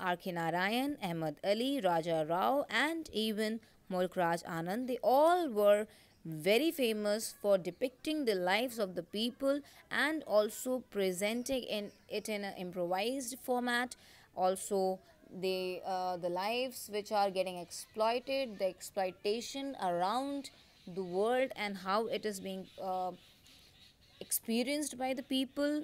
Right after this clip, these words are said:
what they feel, what's their emotion, right? And also the misfortune of the people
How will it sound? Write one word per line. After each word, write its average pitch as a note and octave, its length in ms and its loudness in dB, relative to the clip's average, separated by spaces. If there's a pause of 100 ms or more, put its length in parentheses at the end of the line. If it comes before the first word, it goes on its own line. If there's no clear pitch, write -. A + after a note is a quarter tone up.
(140)
what F#3+ 320 0
they F3+ 140 0
feel, C#4 760 -2
what's F#3 280 -6
their E3+ 200 -4
emotion, A#3+ 840 -4 (180)
right? A#3 460 -2 (360)
And C4+ 160 0
also A#3 280 -2
the G#3 80 -6
misfortune F#3+ 600 -8
of E3+ 120 -10
the D#3 60 -8
people F3 400 -6